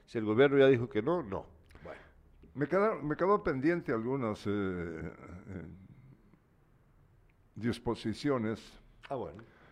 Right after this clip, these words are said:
Speaker 2: Fíjate que, eh, <clears throat> en centros de culto, cincuenta por ciento de aforo, máximo una hora.
Speaker 1: Y es que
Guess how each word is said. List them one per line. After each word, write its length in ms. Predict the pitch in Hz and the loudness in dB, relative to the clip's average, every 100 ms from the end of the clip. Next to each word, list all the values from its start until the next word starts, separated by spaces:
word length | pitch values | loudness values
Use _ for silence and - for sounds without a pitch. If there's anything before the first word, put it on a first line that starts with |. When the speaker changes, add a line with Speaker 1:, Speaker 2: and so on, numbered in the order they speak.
| - | -6
Speaker 2:
Fíjate 300 | 180 185 170 | -2 0 0
que, 300 | - 127 120 - | 2 2 2 -2
eh, 800 | 123 120 117 110 110 104 104 95 - - | -2 0 0 0 0 0 -2 -6 -10 -10
<clears throat> 1200 | 113 87 85 - - - _ _ - _ - - | -8 -10 -16 -20 -20 -20 _ _ -20 _ -12 -4
en 160 | 131 | -4
centros 500 | 139 202 202 - 147 | 0 0 0 -2 -2
de 160 | 117 117 | 0 0
culto, 580 | 175 185 101 - 92 104 - - - | -2 -4 -4 -4 -4 -4 -10 -20 -12
cincuenta 640 | - 123 - 170 170 151 | -4 -4 0 0 0 -4
por 240 | - 107 | -4 -6
ciento 460 | - 143 147 139 127 | -4 -4 -4 -4 -4
de 120 | 104 | -2
aforo, 520 | 95 - 123 127 151 - _ _ _ _ _ | -2 -2 -2 -2 -6 -10 _ _ _ _ _
máximo 720 | - 123 139 - 147 139 135 - _ _ | -6 -4 -4 -2 -2 0 -2 -6 _ _
una 260 | 139 123 107 | 2 4 4
hora. 380 | 95 76 71 - _ _ _ _ _ _ _ _ _ _ _ _ _ _ _ _ _ _ _ _ _ _ _ _ _ - | 4 2 -4 -14 _ _ _ _ _ _ _ _ _ _ _ _ _ _ _ _ _ _ _ _ _ _ _ _ _ -20
Speaker 1:
Y 120 | 110 | -14
es 80 | |
que 40 | - | -2